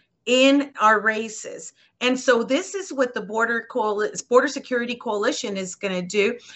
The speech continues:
We are gonna raise the funds from Americans that are tired of the do-nothing politicians and make sure that we get the funds to the right candidates,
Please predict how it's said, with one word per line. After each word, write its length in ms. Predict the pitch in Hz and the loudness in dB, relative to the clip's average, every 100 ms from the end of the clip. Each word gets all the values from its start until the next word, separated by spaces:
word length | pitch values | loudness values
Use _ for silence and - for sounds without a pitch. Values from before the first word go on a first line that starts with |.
| - | -10
We 120 | 220 220 | 2 4
are 120 | 214 | 6
gonna 280 | 294 349 330 | 4 4 2
raise 400 | 285 285 262 226 | 4 2 0 -6
the 120 | 247 - 220 | -8 -6 -2
funds 300 | 202 202 - _ _ _ | -2 -2 -8 _ _ _
from 500 | - 269 277 311 370 _ - | 2 8 10 8 0 _ -4
Americans 960 | 220 226 226 240 240 214 180 165 175 - | -4 -2 0 0 0 -4 -10 -12 -14 -8
that 180 | 185 208 | 0 2
are 240 | 190 190 - | 2 0 -6
tired 680 | - 233 262 302 311 339 - _ _ _ | -6 2 4 4 0 -6 -12 _ _ _
of 240 | 226 220 190 | -2 0 -2
the 400 | 214 208 208 202 _ _ - | -4 -4 -8 -10 _ _ -4
do-nothing 800 | 254 320 339 302 262 254 247 240 | 0 0 2 0 0 -4 -8 -6
politicians 1040 | 233 208 208 202 - 214 - 165 147 151 - - - _ - | 0 0 0 -6 -8 -8 -6 -8 -10 -12 -20 -20 -20 _ -2
and 180 | 226 233 | 0 2
make 240 | 262 262 | 2 0
sure 220 | - 269 | 0 0
that 200 | 247 214 | 0 -2
we 180 | 226 208 | -4 -4
get 300 | 247 254 262 | 0 0 2
the 160 | 262 - | -4 2
funds 320 | 233 208 - | 2 2 -4
to 200 | - 226 | -12 -10
the 160 | 185 196 | -4 -4
right 540 | 185 202 226 294 - - | 2 6 6 4 -4 -18
candidates, 880 | - 240 233 233 196 160 147 - - | -12 -4 -4 -2 -6 -8 -12 -16 -20